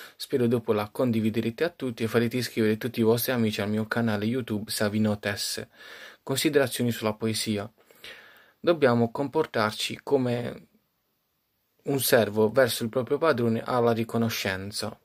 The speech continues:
ringraziare dei doni ricevuti, dell'immenso splendore della vita che giorno dopo giorno ci offre.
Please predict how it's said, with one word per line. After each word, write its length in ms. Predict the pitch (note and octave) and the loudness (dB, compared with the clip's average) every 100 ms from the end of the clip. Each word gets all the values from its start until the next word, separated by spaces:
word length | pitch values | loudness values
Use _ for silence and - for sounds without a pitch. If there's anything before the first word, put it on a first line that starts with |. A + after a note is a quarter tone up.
| _ _ _ | _ _ _
ringraziare 720 | A2 A2+ A2 A2 - B2 A2+ | 0 4 4 2 2 2 2
dei 180 | G2+ G#2 | 0 -4
doni 260 | G2 A2+ G#2+ | 0 2 2
ricevuti, 840 | G#2 G#2 G#2 G2+ B2+ A#2 - G2+ _ - - - - _ | 0 -4 -4 -2 -2 -4 -8 -12 _ -20 -20 -20 -20 _
dell'immenso 680 | A#2 A#2 A#2 A#2+ B2+ A2+ A2 | -2 2 4 4 2 2 -2
splendore 840 | - A2 G#2 G#2+ C#3 C3 G#2 G#2 - | -2 -2 0 4 6 4 2 -2 -4
della 320 | A2+ A2+ A2+ | -2 2 0
vita 440 | A#2 B2+ - G#2+ | 0 -6 -4 -6
che 240 | - A#2 A2+ | -4 -4 -2
giorno 340 | A2 A#2+ A2+ | 2 4 4
dopo 320 | G#2+ G#2+ A2 G#2+ | 2 0 0 2
giorno 340 | B2 A#2 G#2+ | 2 2 0
ci 140 | - | 0
offre. 420 | B2+ G#2 - - | 2 0 -4 -14